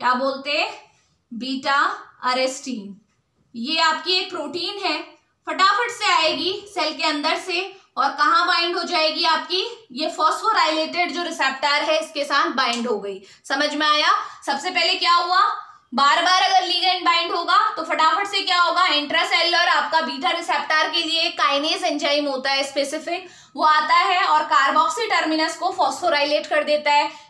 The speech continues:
जैसे ही इसका phosphorylation होता है तो अंदर cell के अंदर एक protein होती है जिसे हम बोलते हैं beta arestin, वो आती है और इससे जाके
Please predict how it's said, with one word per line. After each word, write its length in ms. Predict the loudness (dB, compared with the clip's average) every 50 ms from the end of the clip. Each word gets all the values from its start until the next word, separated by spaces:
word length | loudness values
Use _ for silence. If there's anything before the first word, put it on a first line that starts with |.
| -10 -4
जैसे 300 | -2 -2 -2 0 -2 -2
ही 80 | -2
इसका 280 | -2 -2 -2 0 0 2
phosphorylation 760 | 2 2 2 0 0 0 2 2 2 2 2 0 -2 -4 -2 -2
होता 240 | -2 -2 0 2 2
है 160 | 2 2 2
तो 60 | 0 0
अंदर 300 | 0 0 0 0 0 0
cell 280 | 0 0 -2 -2 -2 -2
के 120 | -2 -2
अंदर 220 | -2 0 0 0 0
एक 200 | 0 0 -2 -4
protein 380 | -6 -6 -4 -4 -4 -4 -2 -2
होती 240 | -2 -2 -2 -4 -4
है 120 | -4 -4
जिसे 180 | -4 -2 -2 0
हम 160 | 0 0 0
बोलते 280 | 0 0 0 0 0
हैं 140 | -2 -2 -2
beta 280 | -2 -4 -4 -2 -2 0
arestin, 600 | 0 0 -2 -2 -4 -6 -6 -6 -6 -6 -8 -12 -18 -20 _ _ -8
वो 120 | -2 0
आती 440 | 2 2 2 2 0 -2 -4 -4 -4
है 180 | 0 0 0 -2 -2 -6 -6 -2 0
और 120 | 0 0
इससे 240 | -2 -4 -6 -6 -4
जाके 380 | -2 -2 -2 -2 -2 -4 -4